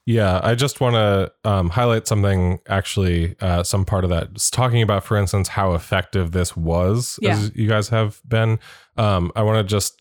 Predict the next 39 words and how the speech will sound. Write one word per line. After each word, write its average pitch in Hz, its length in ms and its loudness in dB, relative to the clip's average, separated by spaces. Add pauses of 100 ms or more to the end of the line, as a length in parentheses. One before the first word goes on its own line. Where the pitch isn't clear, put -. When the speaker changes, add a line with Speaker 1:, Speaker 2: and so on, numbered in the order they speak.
Speaker 1:
repeat, 107 440 -2
actually, 98 420 0
some 92 200 0
stuff - 240 -2
that 95 100 0
I've 87 140 -2
said 92 160 0
on 90 180 0
a, 82 240 2
I 87 60 0
think 110 160 -2
I 104 60 2
said 92 180 -4
this 87 180 -2
on 90 100 0
a 82 60 0
show 92 240 -2
recently 85 560 -2
when 82 160 0
we 82 80 0
were 85 100 0
talking 87 320 -2
about, 80 220 -2
like, 78 160 -8
what 92 260 -2
are 82 480 -2 (100)
the 85 360 0 (300)
full 110 260 2
substantive 90 640 -2
effects 85 460 -2
going 90 240 0
to 87 80 -2
be 87 240 0
of 80 200 -2
ending 85 280 0
the 82 80 0
public 82 280 -4
health 85 360 -4
emergency. 85 800 0